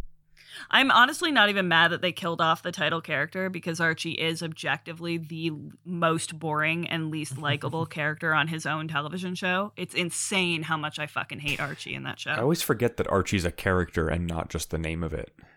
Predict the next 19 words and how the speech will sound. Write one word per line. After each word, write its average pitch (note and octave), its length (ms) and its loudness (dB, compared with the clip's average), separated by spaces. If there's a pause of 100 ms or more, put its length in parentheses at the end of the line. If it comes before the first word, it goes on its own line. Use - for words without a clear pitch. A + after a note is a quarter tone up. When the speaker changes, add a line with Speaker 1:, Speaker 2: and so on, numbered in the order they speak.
(100)
Speaker 1:
Yeah. D#3+ 80 -14 (960)
Archie's A3+ 440 4
a G3+ 60 2
vibe. D#3+ 520 4
He F3+ 140 -2
doesn't F#3 280 2
need E3+ 160 0
to E3 60 0
be E3 140 0
in D#3 100 -4
the E3+ 80 0
show. - 300 2
Speaker 2:
<laughs> - 80 0
He's C3 180 4
a, A2 60 2 (140)
he's G#2 140 0
an G2 80 2
energy F#2 320 4
vampire. E2+ 580 0